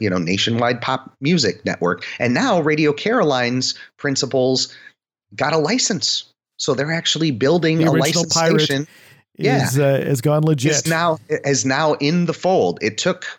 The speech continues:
Speaker 1: fifty years,
Speaker 2: <laughs>
Speaker 1: uh, but it's conceivable because the way regulators and the way the public and the way politics works there, made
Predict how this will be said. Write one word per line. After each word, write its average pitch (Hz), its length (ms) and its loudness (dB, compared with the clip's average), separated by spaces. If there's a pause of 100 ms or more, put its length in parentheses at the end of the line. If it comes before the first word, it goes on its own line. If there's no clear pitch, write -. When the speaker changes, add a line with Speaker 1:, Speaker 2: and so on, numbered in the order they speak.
(120)
Speaker 1:
fifty 107 420 -6
years, 123 840 0 (180)
Speaker 2:
<laughs> - 180 -20
Speaker 1:
uh, 104 300 0
but 110 200 0
it's 117 160 -2
conceivable 117 800 0
because 107 580 0 (280)
the 101 100 0
way 143 300 2
regulators 160 760 2
and 110 100 0
the 95 60 2
way 123 200 2
the 123 100 -2
public 139 440 -2
and 104 120 0
the 90 80 2
way 113 300 2
politics 113 760 -2
works 113 320 -2
there, 87 400 0 (1400)
made 156 640 2